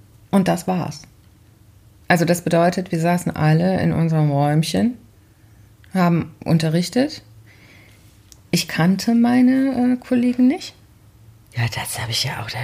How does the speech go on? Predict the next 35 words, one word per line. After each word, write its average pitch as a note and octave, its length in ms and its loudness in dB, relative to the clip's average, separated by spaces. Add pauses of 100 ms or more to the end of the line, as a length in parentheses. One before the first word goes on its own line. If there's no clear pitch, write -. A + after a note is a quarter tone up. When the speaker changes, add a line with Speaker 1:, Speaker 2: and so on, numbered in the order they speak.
Speaker 2:
hab C3+ 80 -2
ich - 120 -6
ja, D3+ 180 2
ich - 140 -8
bin D#3+ 100 0
ja D#3+ 80 4
dann B2 140 4
davon B2 380 -4
ausgegangen. E3+ 580 0 (480)
Speaker 1:
Also E3 140 0
ich E3 80 -2
kannte F#3 220 2
vielleicht E3+ 300 0
zwei, C3+ 380 -4
ne? A3 220 0 (520)
Aber F3+ 240 2
ich - 220 -10 (460)
Speaker 2:
Das C3+ 160 -2
Speaker 1:
kannte F3 160 -4
Speaker 2:
fand G3 100 2
Speaker 1:
ganz F3 140 6
Speaker 2:
ich - 60 0
ja D#3+ 60 -2
Speaker 1:
viele E3 220 0
nicht. G#3+ 320 0 (1500)
Weil F#3+ 160 0
einfach F#3+ 340 -2
jeder G3+ 400 0
immer G#3 200 2
in G3+ 120 2
seinem G#3+ 300 4
Räumchen G#3+ 520 2
war. C3 140 -2
Das F3+ 220 -6
war F#3 100 -8